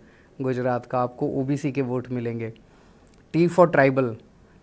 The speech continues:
तो ट्राइबल एरियाज़ के अंदर ज़बरदस्त माहौल है हमारा, मैं भी बड़ा आश्चर्यचकित हूँ, ट्राइबल आपको वोट दे रहे हैं।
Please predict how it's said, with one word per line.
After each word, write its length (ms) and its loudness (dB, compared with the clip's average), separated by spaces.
तो 120 -2
ट्राइबल 460 4
एरियाज़ 340 6
के 80 2
अंदर 300 0
ज़बरदस्त 600 -2
माहौल 380 -2
है 60 -4
हमारा, 280 -4
मैं 180 -2
भी 80 -4
बड़ा 240 0
आश्चर्यचकित 680 -6
हूँ, 160 -8
ट्राइबल 360 0
आपको 240 -4
वोट 240 -8
दे 120 -6
रहे 140 -10
हैं। 140 -14